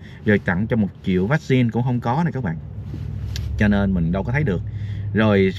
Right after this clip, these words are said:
hồi kỳ rồi bị bảo đó, hình như bà tặng mười tỷ, cái đó hình như không biết có hay không, nhưng mà có thấy cầm cái tờ giấy, cái bản để là tặng mười tỷ. Nhưng các bạn thấy đó,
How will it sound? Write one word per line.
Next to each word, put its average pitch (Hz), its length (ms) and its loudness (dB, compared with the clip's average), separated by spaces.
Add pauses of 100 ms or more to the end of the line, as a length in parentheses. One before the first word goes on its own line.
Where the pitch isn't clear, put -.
(260)
hồi 92 360 0
kỳ 98 100 2
rồi 92 160 2
bị 92 140 2
bảo 87 280 2
đó, 160 60 2
hình 110 100 2
như 107 120 2
bà 117 80 -2
tặng 95 240 0
mười 90 180 2
tỷ, 85 240 0
cái 127 140 -2
đó 135 100 2
hình 104 140 2
như 92 140 2
không 98 100 0
biết 123 140 -2
có 113 160 -2
hay 120 120 0
không, 101 220 -2
nhưng 92 100 2
mà 85 80 0
có 113 120 -6
thấy 117 160 -2
cầm 82 200 -2
cái 95 100 -4
tờ - 80 0
giấy, 90 240 2
cái 131 100 0
bản 98 380 2
để 92 120 0
là 104 60 0
tặng 87 200 0
mười 85 120 0
tỷ. 80 260 0 (800)
Nhưng 113 160 6
các 139 80 0
bạn 95 160 0
thấy 123 240 2
đó, 190 80 2